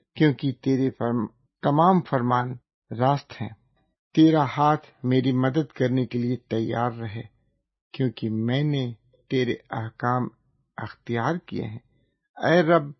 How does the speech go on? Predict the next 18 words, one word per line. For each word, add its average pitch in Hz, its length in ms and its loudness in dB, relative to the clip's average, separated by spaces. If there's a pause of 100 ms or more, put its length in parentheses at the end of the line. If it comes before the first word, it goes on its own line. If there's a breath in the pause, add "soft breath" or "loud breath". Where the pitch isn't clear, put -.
(220)
میں 131 200 2 (120)
تیری 135 280 2
نجات 127 580 0
کا 131 120 -2 (280)
آرزو 120 420 0
مند 131 300 0
ہوں، 85 100 -8 (680)
تیری 135 240 2
شریعت 131 520 0
سے - 140 -4
لطف 117 320 -4
اندوز 120 360 -2 (120)
ہوتا 127 240 -6
ہوں۔ 107 180 -8 (540)
میری 131 340 4
جان 131 400 2 (140)
زندہ 120 480 -2
رہے 107 360 -2